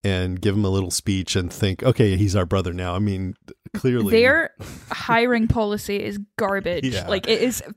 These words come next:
Speaker 2: fully crap. Like, again, would rather be a savior. At least they had some standards. Like, just saying, these guys are
Speaker 1: <laughs>
Speaker 2: like,
Speaker 1: Yeah.
Speaker 2: "What? Oh, you came out of a burning building? Well done. You're in the group."
Speaker 1: You're
Speaker 2: Like
Speaker 1: in with,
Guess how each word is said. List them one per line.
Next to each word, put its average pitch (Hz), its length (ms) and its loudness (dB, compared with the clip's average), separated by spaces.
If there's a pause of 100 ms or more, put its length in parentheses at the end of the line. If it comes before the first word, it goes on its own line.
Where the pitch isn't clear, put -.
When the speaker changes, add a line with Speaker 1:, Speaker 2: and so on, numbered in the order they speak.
(120)
Speaker 2:
fully 226 280 2
crap. 196 440 -2
Like, 202 460 0
again, 220 540 -2 (200)
would 214 180 2
rather 208 260 4
be 208 160 -2
a 202 60 2
savior. 196 480 -2
At 113 80 -6
least 196 220 -6
they 208 100 -2
had 208 180 -4
some 185 220 -8
standards. 180 680 -8
Like, 185 240 -2
just 190 240 -2
saying, 180 320 2
these 196 180 -4
guys 208 280 0
are 208 80 -2
Speaker 1:
<laughs> 202 120 2
Speaker 2:
like, 180 100 0
Speaker 1:
Yeah. 175 80 -8
Speaker 2:
"What? 262 240 4
Oh, 262 140 4
you 208 220 0
came 233 240 -2
out 233 80 4
of 240 60 2
a 233 60 2
burning 226 320 2
building? 214 400 -6
Well 202 260 0
done. 214 300 -4
You're 175 160 -8
in 185 220 -8
the 208 80 -4
group." 202 180 -2
Speaker 1:
You're 123 160 2
Speaker 2:
Like 104 260 4
Speaker 1:
in 101 80 -4
with, 98 160 -2